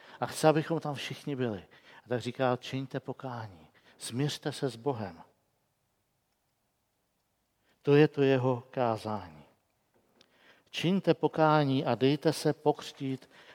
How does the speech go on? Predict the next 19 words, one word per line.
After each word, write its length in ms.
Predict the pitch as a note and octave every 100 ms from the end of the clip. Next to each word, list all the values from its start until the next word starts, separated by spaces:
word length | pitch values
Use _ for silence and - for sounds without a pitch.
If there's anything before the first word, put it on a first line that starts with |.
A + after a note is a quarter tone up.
| -
na 120 | B2
odpuštění 680 | A#2+ - B2+ - B2 A#2 A2+
hříchů." 480 | - A2 - - G2 - G#2+
Jan 140 | C3 D3+
to 140 | G3+
dělal 280 | F3+ F3+ F3
tak, 180 | F3+ C#3+
že 100 | D#3+
š-, 160 | -
když 240 | F#3 D#3+ C#3+
ty 100 | F3
lidé 320 | E3 E3 E3
tam 180 | F3 D#3+
za 120 | D#3+
ním 180 | E3 E3
chodili, 460 | - D#3+ E3 D#3+ D#3 - - -
tak 140 | D3 -
on 260 | E3 D#3
jim, 140 | D#3